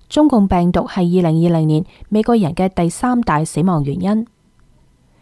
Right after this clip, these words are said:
據 Fox News 報道，C D C喺佢嘅發病率同死亡率週報嘅健康報告中指出，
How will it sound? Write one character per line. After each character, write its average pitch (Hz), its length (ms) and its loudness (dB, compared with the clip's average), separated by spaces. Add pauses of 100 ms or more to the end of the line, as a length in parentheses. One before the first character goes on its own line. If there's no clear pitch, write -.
(320)
據 196 160 2
Fox 220 380 -4
News 220 320 2
報 170 240 -2
道 160 260 -2 (340)
，C - 200 -2
D 226 120 0
C 226 240 -2
喺 190 200 -2
佢 190 180 0
嘅 170 180 0
發 196 200 -2
病 165 280 -2
率 165 220 0
同 208 220 -2
死 170 200 -2
亡 196 160 0
率 143 80 -2 (140)
週 240 200 0
報 185 200 0
嘅 170 160 0
健 165 200 -2
康 233 220 0
報 170 140 0
告 165 100 0
中 202 220 0
指 139 180 -6
出， 202 240 -4